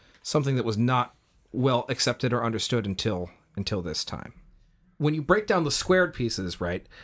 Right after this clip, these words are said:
you're looking at the fact that there were a lot of people who were huge advocates of things like kinetic energy, uh, of the fact that you have movement and you have, uh, these underlying forces that are at play that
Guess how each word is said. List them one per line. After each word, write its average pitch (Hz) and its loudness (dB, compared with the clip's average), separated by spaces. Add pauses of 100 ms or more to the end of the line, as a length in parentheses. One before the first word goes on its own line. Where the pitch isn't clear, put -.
(120)
you're 127 2
looking 156 2
at 131 0
the 120 -4
fact - 0
that 127 0
there 123 2
were 123 2
a 120 0
lot 143 2
of 175 -6
people 139 0
who 127 2 (380)
were 135 2
huge 240 0
advocates 156 0
of 113 -4
things 135 0
like - 0
kinetic 131 0
energy, 110 -2 (440)
uh, 110 0 (260)
of 123 0
the 131 -2
fact 143 2
that 135 0 (120)
you 143 2
have 143 2
movement 135 2 (400)
and 127 2
you 131 2
have, 135 2 (440)
uh, 120 2 (280)
these 143 2 (100)
underlying 143 4
forces 131 0
that 120 0
are 120 4
at 120 0
play 120 2
that 110 -2